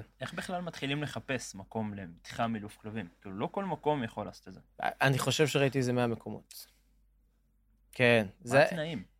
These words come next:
Speaker 2: איך נהניתי אבל? איך נהניתי מזה?
Speaker 1: אהבת
Speaker 2: הלכתי
Speaker 1: את זה?
Speaker 2: לטייל בכל כך הרבה מקומות, מקומות שהגעתי אליהם ואמרתי, "זה לא." ממש, כאילו הגעתי ואני אומר, "לכאן הבאת אותי?" גם אני אומר, מדבר עם המתווך, "אה, רק עם מתווכים."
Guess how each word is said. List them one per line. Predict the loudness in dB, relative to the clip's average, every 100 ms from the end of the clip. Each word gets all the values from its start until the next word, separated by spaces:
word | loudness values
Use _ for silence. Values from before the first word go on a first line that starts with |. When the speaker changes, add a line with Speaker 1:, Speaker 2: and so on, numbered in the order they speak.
| _
Speaker 2:
איך | 0 4 6
נהניתי | 6 6 2 0
אבל? | 0 -2 -4 _ -14
איך | -4
נהניתי | 0 0 0
מזה? | -2 0 -2
Speaker 1:
אהבת | -4 -2
Speaker 2:
הלכתי | -2 2
Speaker 1:
את | 2 2
זה? |
Speaker 2:
לטייל | 4 6 6
בכל | 4 -4 -2
כך | 0 2
הרבה | 2 2
מקומות, | 0 -2 -2 -2 -2
מקומות | -2 2 4 6
שהגעתי | 6 6 4 8 12 12 12 10
אליהם | 10 10
ואמרתי, | 8 6 4 2 0 -4 _
"זה | 0 4
לא." | 6 4 _ _ _
ממש, | 6 12 12 10
כאילו | 6 6
הגעתי | 10 10 10 8
ואני | 4
אומר, | 6 2 0
"לכאן | -6 -2 0
הבאת | 2 2
אותי?" | 2 2 0 -4 _ _ -18 -6 2
גם | 4
אני | 6
אומר, | 6 6
מדבר | 6 4 6 8
עם | 8
המתווך, | 6 4 4 2 2 6
"אה, |
רק | 10 10
עם | 8
מתווכים." | 6 4 4 2